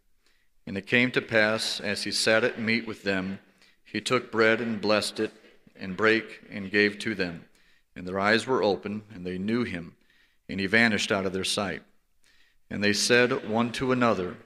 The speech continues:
"Did not our heart burn within us, while he talked with us by the way, and while he opened to us the Scriptures?" And they rose up the same hour, and returned to Jerusalem, and found the eleven gathered together, and them that were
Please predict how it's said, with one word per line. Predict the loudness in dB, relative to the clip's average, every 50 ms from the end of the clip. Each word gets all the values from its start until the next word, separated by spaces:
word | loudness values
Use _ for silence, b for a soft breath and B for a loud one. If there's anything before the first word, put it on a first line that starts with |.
| _ _ -20 -20 -6
"Did | -2 -2 -2 0
not | 0 2 2 2 0 -2 -4 -4
our | -2 0 0 0 2
heart | 2 2 2 2 0 -2 -2
burn | 0 2 2 0 0 0
within | -2 0 0 0 0 0
us, | 0 -4 -6 -6 -6 -8 -8 -10 -12 -12 -8
while | -4 -2 0 0 0
he | 0 -2 -4 -6
talked | -6 -2 -2 0 0 0 -2 -2
with | 0 0 0 0 0
us | -2 -4 -4 -6
by | -6 -4 -4 0 0 0 0
the | 0 0
way, | 0 2 2 2 0 -2 -6 -10 b b b b b b b b b _
and | -8 -2
while | 0 2 2 2 0
he | 0 -2 0
opened | 0 0 0 0 -4 -6 -4
to | -4 -4 -2
us | 0 0 0 0 -2 -6
the | -8 -8
Scriptures?" | -10 -4 -2 -2 -2 -2 -2 -6 -6 -6 -8 -10 -14 -14 _ _ _ _ _ _ _ _ _ _ _ -12
And | -4 -4
they | -2
rose | 2 2 4 4 4 2 2
up | 0 0 0 -4
the | -6 -4
same | -2 0 2 2 2 2 2
hour, | 0 0 0 0 0 -2 -2
and | -2 -6
returned | -6 -6 -4 -4 -2 -4 -4
to | -6 -8
Jerusalem, | -6 -2 -2 0 0 0 -2 -4 -4 -4 -6 -6 -8 -10 b b b b b b b b _
and | -16 -14 -2
found | 0 2 2 4 4 4
the | 4
eleven | 6 6 6 4 4 2 2
gathered | 4 4 4 4 4 2 0
together, | -2 2 4 4 4 4 2 0 -2
and | -2 -6 -8 -10 -2
them | 0 2 2 2 0 -2
that | -2 -2 -2 -2
were | -2 -2 -2 -4 -4